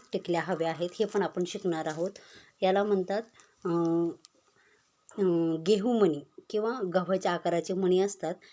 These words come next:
हे पण आपल्याला, याची पण पूर्ण अशी माळ भेटते मार्केट, मार्केटमध्ये. त्यानंतर अशा प्रकारे हे गोल्डन मणी आहेत, हे सुद्धा आपल्याला हवे आहे.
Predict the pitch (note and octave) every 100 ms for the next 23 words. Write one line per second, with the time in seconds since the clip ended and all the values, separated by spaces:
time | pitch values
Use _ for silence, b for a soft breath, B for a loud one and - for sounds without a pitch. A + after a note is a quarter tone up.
0 | B - G3+ G#3 F#3+ E3+ E3 E3 F#3 G3
1 | D#3+ F#3 F#3+ F#3+ - G3 F#3 E3+ - F#3
2 | F3+ D3+ D#3+ F#3 F#3 - E3+ F#3+ F#3 D3+
3 | D3+ D#3 - F3 D3+ D#3 G3 F#3+ C#3+ F#3+
4 | B B B B - F3 F3+ F3+ F3+ F3+
5 | G3+ - F#3+ F#3 - E3+ F3 G3 F3+ F3
6 | F3 F#3 F3 D#3 D3+ C#3+ F3+ - b b
7 | - A3 A3 F#3 E3 - D#3+ E3+ - E3
8 | D#3 D3 F3+